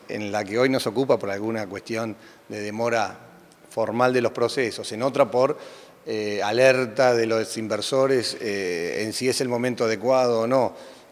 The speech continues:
Yo lo digo como una simplificación, pero cuando la levac es muy atractiva, los proyectos de largo plazo de inversión,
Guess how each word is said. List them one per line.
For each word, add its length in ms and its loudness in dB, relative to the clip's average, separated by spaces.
Yo 520 4
lo 80 -6
digo 220 -2
como 160 -4
una 320 -2
simplificación, 640 -6
pero 180 -8
cuando 180 -8
la 120 -2
levac 440 4
es 60 -6
muy 140 0
atractiva, 560 2
los 140 -6
proyectos 400 -4
de 80 0
largo 500 10
plazo 400 8
de 60 6
inversión, 760 6